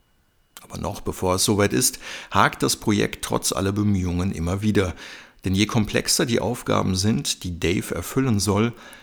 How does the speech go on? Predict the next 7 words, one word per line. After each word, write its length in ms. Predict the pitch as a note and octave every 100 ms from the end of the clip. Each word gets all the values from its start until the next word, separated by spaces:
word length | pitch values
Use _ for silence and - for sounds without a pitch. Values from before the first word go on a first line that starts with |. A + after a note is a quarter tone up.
| - _ -
desto 320 | E3 B2 F#2+
häufiger 560 | E2 D#2 - E2+ F2+
kommt 320 | G#2+ - D2+ C2
es 160 | -
zu 220 | - -
Ausfällen. 720 | - D2+ - - - - - - _ _ _ _ _ _ _ _ _ _ _ _ _ -
Dave 300 | - -